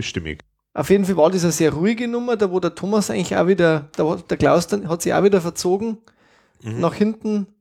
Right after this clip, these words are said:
Speaker 2: Hat er auch einen Grund wahrscheinlich, warum. Weil er dieser besser wirkt, wenn,
Speaker 1: Ja.
Speaker 2: wenn dann einer nur auf der Bühne ist und da sitzt er halt eben auf dem Schirm und, äh, auf dem <laughs> Schirm.
Speaker 1: <laughs>
Speaker 2: Also jetzt hab ich gerade einen Blackout.
Speaker 1: <laughs>
Speaker 2: Ich hab aber keinen Absinth
Speaker 1: Kein
Speaker 2: getrunken.
Speaker 1: Absinth.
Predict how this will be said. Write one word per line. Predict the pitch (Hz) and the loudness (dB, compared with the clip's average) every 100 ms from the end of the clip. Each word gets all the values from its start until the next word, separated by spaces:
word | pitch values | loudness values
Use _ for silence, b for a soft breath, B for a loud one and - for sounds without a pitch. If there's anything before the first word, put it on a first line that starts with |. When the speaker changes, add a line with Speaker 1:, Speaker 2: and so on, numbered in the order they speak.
| _ | _
Speaker 2:
Hat | - 185 | 0 4
er | 160 | 4
auch | |
einen | 147 147 | 2 -2
Grund | 151 220 220 | -2 -2 0
wahrscheinlich, | 190 208 208 180 | -2 -2 -6 -4
warum. | 185 170 196 208 - b b b b b b b | -4 -2 -2 -4 -6 b b b b b b b
Weil | 139 165 | 4 6
er | 170 | 6
dieser | 165 147 165 | 2 0 -2
besser | 151 170 160 190 151 | 0 0 2 2 4
wirkt, | 202 - 170 | 2 2 -2
wenn, | 147 147 143 | -2 -2 -4
Speaker 1:
Ja. | 135 87 80 | 2 4 2
Speaker 2:
wenn | - 147 | -2 -2
dann | 147 147 | -2 -2
einer | 156 160 | 0 0
nur | 165 160 | 2 0
auf | 156 | 0
der | - | -4
Bühne | - 175 196 | -4 0 2
ist | 180 175 | 2 0
und | 165 | 0
da | 151 | 0
sitzt | 139 180 - | -2 -6 -4
er | 170 | -2
halt | |
eben | 170 156 | 0 -2
auf | 147 | -6
dem | - 160 143 135 - | -6 -6 -6 -8 -12
Schirm | - - 160 180 | -8 -2 0 0
und, | 160 - | -4 -2
äh, | 160 | 2
auf | 143 151 - | 2 0 -2
dem | 156 135 127 _ | -2 -2 -6 _
<laughs> | - - - | -16 -14 -10
Schirm. | 214 - 160 165 127 - | -8 -4 -4 -2 0 2
Speaker 1:
<laughs> | 147 - | 4 2
Speaker 2:
Also | 185 175 202 | 2 2 2
jetzt | 202 | 2
hab | 208 196 | 0 0
ich | |
gerade | 196 180 | 0 0
einen | 175 | 0
Blackout. | 170 165 180 170 190 | 0 -2 2 2 4
Speaker 1:
<laughs> | 160 220 170 - 170 269 143 269 B B | 2 2 0 0 -2 -4 -8 -10 B B
Speaker 2:
Ich | 180 - - - | -2 -2 -8 -2
hab | 196 | 2
aber | 220 202 | 4 2
keinen | 190 220 240 | 4 2 2
Absinth | 214 202 - 247 | -2 -4 -2 2
Speaker 1:
Kein | 208 220 - 220 | 2 4 4 2
Speaker 2:
getrunken. | 254 226 - | 2 0 0
Speaker 1:
Absinth. | 139 - | 2 0